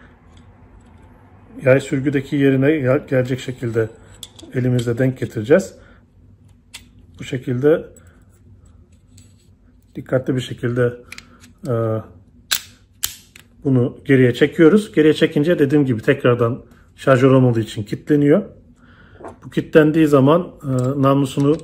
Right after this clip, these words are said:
geri, şurada bir, e, yuva var namlu için. Bu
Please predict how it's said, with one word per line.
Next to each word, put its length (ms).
geri, 360
şurada 340
bir, 200
e, 200
yuva 280
var 260
namlu 280
için. 400
Bu 220